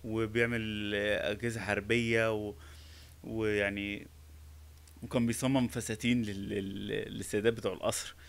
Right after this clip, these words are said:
وخد جايزة لأن هو كان عمل ني حلو، فخد جايزة على العزف بتاعه. فالموضوع ده مش موجود دلوقتي. فأنت، أنت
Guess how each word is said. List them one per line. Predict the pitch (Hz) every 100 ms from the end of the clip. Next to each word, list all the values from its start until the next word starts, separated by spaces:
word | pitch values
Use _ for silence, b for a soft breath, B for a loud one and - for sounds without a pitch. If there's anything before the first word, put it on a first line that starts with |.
| B B -
وخد | 110 127
جايزة | 120 127 117
لأن | 101 104
هو | 113 113
كان | - 101 98 90
عمل | 98 110 104 101 98 95
ني | 101 110 98 107 92
حلو، | - 113 110
فخد | 92 92 - 107 98 - 101 95 92
جايزة | 101 104 95
على | 90
العزف | 87 104 -
بتاعه. | 90 104 95 98 B B B B -
فالموضوع | 131 - 127 131 135 175
ده | 180
مش | 160 -
موجود | 120 135
دلوقتي. | 123 120 - 87
فأنت، | - 92 - 113 - 127 - 104
أنت | 127 131